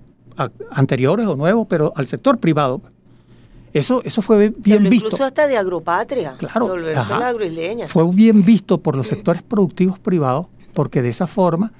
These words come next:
Speaker 1: empezamos a ver un panorama distinto, empezamos a ver la per-, la posibilidad de, oye, se está empezando a entender, como lo dije,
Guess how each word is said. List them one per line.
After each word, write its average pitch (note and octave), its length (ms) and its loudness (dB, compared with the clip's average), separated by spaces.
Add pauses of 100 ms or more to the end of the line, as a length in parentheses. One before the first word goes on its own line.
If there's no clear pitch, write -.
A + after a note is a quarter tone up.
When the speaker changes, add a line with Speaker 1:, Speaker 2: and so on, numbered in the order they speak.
(140)
Speaker 1:
empezamos D3 540 -2
a F3+ 40 2
ver D3+ 120 0
un F3 80 -2
panorama D3+ 460 -4
distinto, D3+ 500 -2
empezamos B2+ 400 -4
a C#3 40 2
ver C#3 160 -2
la D#3 120 -2
per-, D3+ 200 -6
la B2+ 100 -6
posibilidad C#3 400 -4
de, D3+ 140 0 (260)
oye, D#3 340 -2 (320)
se - 140 -4
está - 220 -4
empezando F#3+ 600 -4
a F3 40 -4
entender, E3+ 580 -4 (880)
como C3 220 -2
lo A#2+ 120 -2
dije, E3 280 -6